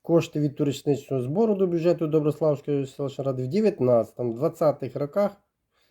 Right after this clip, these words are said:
тобто, не надходили. До бюджету в двадцять перший та дев'ять місяців двадцять другого року не надходили.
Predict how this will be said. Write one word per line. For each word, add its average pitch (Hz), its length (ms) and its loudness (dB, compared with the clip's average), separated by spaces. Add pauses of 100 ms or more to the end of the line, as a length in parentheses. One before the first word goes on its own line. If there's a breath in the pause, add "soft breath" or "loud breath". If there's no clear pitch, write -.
(180)
тобто, 117 180 -10 (580)
не 185 160 4
надходили. 107 760 0 (1200)
До 110 180 0
бюджету 156 680 2 (800)
в 120 80 -12
двадцять 165 340 0
перший 202 360 0
та 139 140 0
дев'ять 147 340 2
місяців 135 340 -2
двадцять 123 300 2
другого 123 280 2
року 110 280 0
не 160 220 2
надходили. 113 840 0